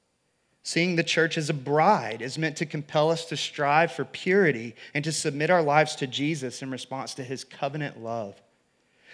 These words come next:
Seeing the church as branches on a vine is meant to foster our desire for intimacy, abiding intimacy with Jesus, which leads to the bearing of good fruit in our lives.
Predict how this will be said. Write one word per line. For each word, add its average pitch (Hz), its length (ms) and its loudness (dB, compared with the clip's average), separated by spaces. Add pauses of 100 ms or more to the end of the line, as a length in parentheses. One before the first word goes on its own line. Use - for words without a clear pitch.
Seeing 190 340 6
the 180 60 4
church 175 340 4
as 156 180 4
branches 156 520 4
on 170 140 4
a 139 60 2
vine 151 520 2
is 127 140 -6
meant 160 160 0
to 160 60 -2
foster 160 520 4
our 151 140 6
desire 139 580 6
for 131 240 -6 (100)
intimacy, 156 760 -2 (400)
abiding 170 640 6
intimacy 156 560 0
with 131 120 -2
Jesus, 139 460 -4
which - 180 -8
leads 147 320 -2
to - 80 -8
the 135 80 -4
bearing 135 360 0
of 123 100 -4
good 143 180 0
fruit 160 320 -6
in 127 120 -4
our 127 100 0
lives. 127 520 -4